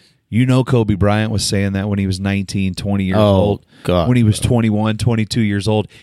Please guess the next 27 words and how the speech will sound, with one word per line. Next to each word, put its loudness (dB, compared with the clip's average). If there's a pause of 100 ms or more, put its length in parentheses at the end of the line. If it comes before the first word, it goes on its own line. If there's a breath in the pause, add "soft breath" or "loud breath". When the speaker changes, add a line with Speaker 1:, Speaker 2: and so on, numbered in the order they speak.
Speaker 1:
he 2
was 0
saying -4
that, -2
and -6
people -2
around 0
him 0
were 0
saying, -2
"This -2
guy's 0
an -2 (100)
idiot. 0 (100)
Speaker 2:
Mm-hmm. 0
Speaker 1:
Like, 0
you're 2
a 0
freak. -2
Shut -2
up. 0
You, -2
you, 0
you 0
make -2
no 0
sense." -4